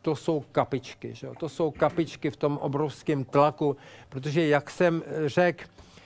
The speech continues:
my všichni, i když to nevíme, my to vlastně chceme, protože my to potřebujeme k tomu, aby jsme se měli,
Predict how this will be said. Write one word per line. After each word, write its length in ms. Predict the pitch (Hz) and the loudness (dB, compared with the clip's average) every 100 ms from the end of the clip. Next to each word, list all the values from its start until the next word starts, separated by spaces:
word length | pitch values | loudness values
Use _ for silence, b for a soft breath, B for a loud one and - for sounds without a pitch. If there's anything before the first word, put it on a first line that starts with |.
| B B B | B B B
my 280 | 135 156 180 | 0 2 0
všichni, 520 | - - 208 - 180 | -2 -4 -4 -2 -2
i 220 | 143 165 | -2 -4
když 340 | 156 180 - 147 - | -2 -2 -2 -12 -2
to 140 | 175 | 0
nevíme, 420 | 156 156 165 160 | 2 0 0 -2
my 100 | 151 | -2
to 120 | 147 | -4
vlastně 300 | 151 139 156 | -4 -4 -6
chceme, 480 | 139 - - 131 123 | -8 -10 -6 -6 -4
protože 180 | 104 131 | -4 -4
my 100 | 143 | -2
to 120 | 170 | -2
potřebujeme 840 | 147 156 - - 190 180 156 139 | -2 -6 -8 -2 -2 0 -2 -2
k 60 | 127 | -4
tomu, 240 | 147 143 | -4 -2
aby 200 | 143 135 | -2 -4
jsme 200 | 127 151 | -6 -6
se 140 | 131 147 | -6 -4
měli, 340 | 135 139 135 | 0 0 -2